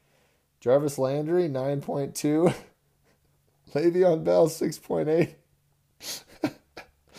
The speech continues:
And all you had to do was give up C-Mac for those guys.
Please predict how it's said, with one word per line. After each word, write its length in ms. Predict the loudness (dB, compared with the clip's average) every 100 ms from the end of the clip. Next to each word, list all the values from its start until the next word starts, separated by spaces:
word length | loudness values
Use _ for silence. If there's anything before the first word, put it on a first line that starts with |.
| -20 -20 -20 -20 -2 4
And 120 | 6
all 260 | 8 10 10
you 140 | 10
had 160 | 8 4
to 120 | 0
do 180 | 0 2
was 180 | 2
give 200 | 6 6
up 140 | 6 4
C-Mac 600 | -2 -2 2 6 6 4
for 160 | 2 4
those 260 | 4 2
guys. 600 | 6 8 6 2 -8 -10